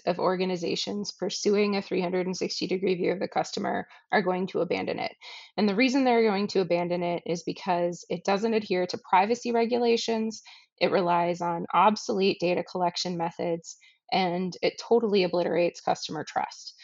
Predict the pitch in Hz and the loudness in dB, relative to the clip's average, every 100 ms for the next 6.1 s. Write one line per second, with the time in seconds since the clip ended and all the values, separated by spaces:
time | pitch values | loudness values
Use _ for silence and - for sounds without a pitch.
0 | - _ _ - 185 - - - 233 226 | -20 _ _ -6 -4 -4 -10 -6 0 4
1 | 214 190 185 185 - _ _ _ - - | 4 6 4 2 -6 _ _ _ -8 -6
2 | - - - 311 285 - - 233 247 190 | -6 -8 2 4 4 2 2 2 4 2
3 | 180 208 196 165 185 - - - - 185 | -2 -2 -2 0 -2 -2 -6 -8 -6 -4
4 | 180 180 180 - 202 208 190 185 180 - | -4 -2 -2 -2 0 0 0 -2 -2 -2
5 | 196 185 202 196 175 170 180 185 180 185 | -4 -2 0 2 2 0 0 -2 -2 -4